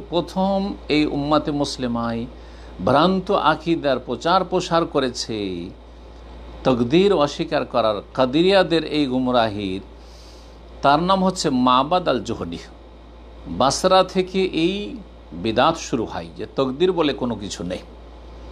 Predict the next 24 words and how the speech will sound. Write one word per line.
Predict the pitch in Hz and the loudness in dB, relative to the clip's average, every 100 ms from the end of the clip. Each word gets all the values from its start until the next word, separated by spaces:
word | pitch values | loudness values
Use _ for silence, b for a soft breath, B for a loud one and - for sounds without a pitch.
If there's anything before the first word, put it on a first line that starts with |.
| - - - | -16 -16 0
এই | 147 165 | 4 4
ফিরকাকে | 185 196 190 170 - 143 147 | 6 6 6 2 4 0 2
কাদরিয়া | 151 147 156 165 | 2 4 4 2
বলা | 110 104 85 | 2 -2 -4
হয়। | 90 92 - - - - B B B B B B - - | -8 -12 -16 -20 -20 -20 B B B B B B -12 0
মাবাদ | 113 127 151 196 196 | 4 4 6 6 6
আল | 202 180 | 4 4
জোহনি | 175 190 185 | 2 2 0
প্রথম | - 160 202 214 196 | 0 0 2 -2 0
ব্যক্তি, | 180 - - 135 | -2 -2 -4 -2
সে | 131 180 | 0 0
বলেছিল | 165 175 175 - 147 127 127 | 2 2 0 0 2 2 2
যে | 120 135 | 2 0
তকদির | 131 202 180 196 214 | 2 2 2 0 2
বলে | 196 185 | 2 2
কোনো | 175 151 | 0 0
কিছু | 139 - 117 | 0 -2 -2
নেই, | 95 87 95 | -2 -4 0
যা | 156 | 0
কিছু | 175 202 185 | 2 -2 0
আমরা | 180 175 | 2 0
করি | 160 147 147 | 2 2 2
তাই | - 92 | 2 0
হয়। | 85 87 | -2 -10